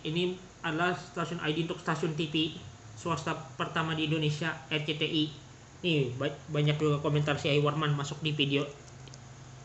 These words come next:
yang berjudul, hmm. Ini judul videonya. "R C T I oke, stasiun I D Celebrate atau versi balon Agustus dua ribu enam."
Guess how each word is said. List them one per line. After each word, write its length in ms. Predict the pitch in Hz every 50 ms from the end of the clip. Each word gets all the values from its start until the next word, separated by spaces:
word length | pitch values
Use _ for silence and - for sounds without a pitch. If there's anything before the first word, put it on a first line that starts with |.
| - - - - - - - - - - -
yang 240 | - 156 156 156
berjudul, 560 | 151 147 143 147 147 151 170 165 165 175 170 - - - - 214 190 131 - - - - - - - - - - - - - - - 180
hmm. 200 | 165 147 135 123 120 120 - - - - - - - - - - - - - - - - - - - - -
Ini 160 | 160 151 143 123
judul 300 | - 147 147 151 147 147
videonya. 340 | 147 131 135 131 135 135 131 - - - - - - - - - - - - - - - - - - - - - - - - - - - - - - - - - - - - - - - - - - - -
"R 120 | 156 151 151
C 100 | 160 156 151
T 40 | - 160
I 120 | 160 170 170 165
oke, 400 | 151 147 151 - 165 165 165 -
stasiun 400 | - 165 151 - 165 156 156 156 151
I 100 | 147 147 147
D 180 | 147 156 156 156 - - - - - - - - -
Celebrate 640 | - 170 160 156 156 151 147 165 180 165 160 - - - - - -
atau 260 | 156 - - 165 156 160
versi 320 | 165 156 151 - 165 151
balon 400 | 151 151 165 170 165 156 151 151 151 - - -
Agustus 420 | 175 170 165 156 - - 170 - -
dua 160 | 170 170 165
ribu 160 | 165 156 160
enam." 300 | 165 185 190 165 147 147